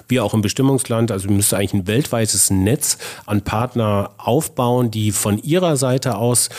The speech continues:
bereit sind, diese Daten einzuspielen? Gibt's da Incentives für oder wie, äh, wie, ähm, bekommt ihr sie in diese Systeme rein?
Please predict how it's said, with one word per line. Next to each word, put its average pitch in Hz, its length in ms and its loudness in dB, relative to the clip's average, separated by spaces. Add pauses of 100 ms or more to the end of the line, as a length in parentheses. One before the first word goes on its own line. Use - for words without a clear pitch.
(240)
bereit 113 500 0
sind, 135 240 2
diese 117 220 0
Daten 113 640 0 (420)
einzuspielen? 92 880 0
Gibt's - 280 -2
da 120 100 0
Incentives 104 580 0
für 156 260 0
oder 123 220 0
wie, 113 180 2
äh, 104 280 -2
wie, 107 180 2
ähm, 104 460 0
bekommt 117 460 -2
ihr 110 120 0
sie 110 240 2
in 107 100 2
diese 101 240 0
Systeme 90 520 0
rein? 76 240 -6